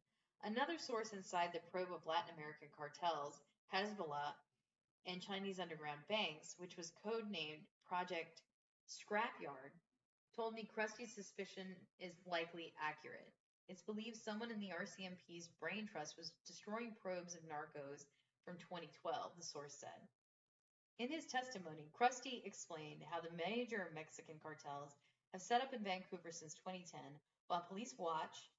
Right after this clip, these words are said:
almost powerless because of Canada's welcoming laws. For example, when the D E A informed R C M P that El Chapo had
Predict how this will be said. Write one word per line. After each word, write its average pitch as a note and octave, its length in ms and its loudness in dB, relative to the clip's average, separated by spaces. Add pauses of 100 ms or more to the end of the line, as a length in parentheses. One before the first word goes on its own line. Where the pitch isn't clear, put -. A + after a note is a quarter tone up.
(100)
almost A3+ 340 0
powerless F3 460 2
because F3+ 300 -4
of F#3 100 -12
Canada's E3 400 -4
welcoming D3+ 420 -4
laws. - 440 -10 (1080)
For A3 140 4
example, D#3+ 480 -2
when F#3 100 -4
the F#3+ 80 -4
D A3 240 -8
E A#3 220 0
A G3 80 2
informed E3 480 -6
R E3+ 100 -2
C F3 220 -6
M E3+ 100 -8 (120)
P C#3+ 280 -10 (460)
that F#3+ 160 2
El F#3+ 160 4
Chapo A3 560 4
had E3+ 400 4